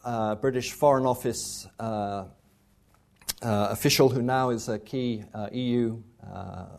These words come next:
uh, security policy advisor. And as Robert Cooper has noted, "The challenge facing European democracies," quote,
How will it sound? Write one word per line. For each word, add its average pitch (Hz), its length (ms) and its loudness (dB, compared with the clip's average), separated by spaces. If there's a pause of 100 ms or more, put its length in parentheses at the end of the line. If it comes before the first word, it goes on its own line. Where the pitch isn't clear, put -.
(440)
uh, 92 160 -8
security 131 540 6
policy 123 400 4
advisor. 110 600 4 (340)
And 151 100 8
as 143 100 6
Robert 190 520 8 (560)
Cooper 226 380 8
has 139 440 0 (160)
noted, 143 520 6 (1120)
"The 139 80 6
challenge 226 600 10
facing 190 460 6
European 160 680 8
democracies," 135 640 2
quote, - 460 4